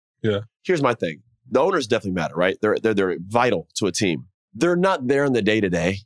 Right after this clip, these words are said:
Speaker 2: ever. They're not in your practice. They're not in your huddle.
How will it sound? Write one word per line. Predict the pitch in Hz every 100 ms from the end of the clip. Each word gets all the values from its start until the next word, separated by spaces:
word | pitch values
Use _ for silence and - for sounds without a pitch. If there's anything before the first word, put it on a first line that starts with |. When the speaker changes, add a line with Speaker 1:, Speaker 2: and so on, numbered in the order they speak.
| _
Speaker 2:
ever. | 90 87 98 101 - _ _ _ _ _ _
They're | 104
not | 123
in | 117
your | 98
practice. | - 87 85 -
They're | 101
not | 92
in |
your | 80
huddle. | 87 80 76